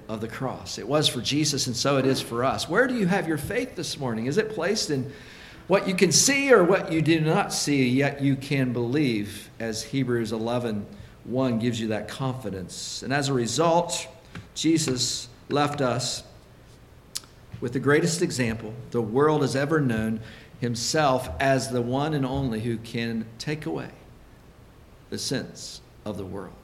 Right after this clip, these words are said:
As we sang that hymn, Faith of Our Fathers, it says, yes, we go to great lengths to win the lost.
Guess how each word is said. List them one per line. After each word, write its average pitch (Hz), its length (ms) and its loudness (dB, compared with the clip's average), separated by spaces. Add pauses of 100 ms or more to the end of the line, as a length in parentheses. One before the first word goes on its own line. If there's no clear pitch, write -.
(220)
As 113 100 -8
we 147 80 0
sang 147 440 2
that 117 240 -2
hymn, 139 420 2
Faith 175 320 -2
of 131 140 0
Our 127 100 2
Fathers, 127 560 0
it 135 80 -2
says, 156 340 2
yes, 170 240 2
we 190 100 2
go 185 120 4
to 175 100 6
great 160 460 2
lengths 156 540 -2
to 170 160 4
win 185 580 4 (340)
the 147 120 6
lost. 143 760 0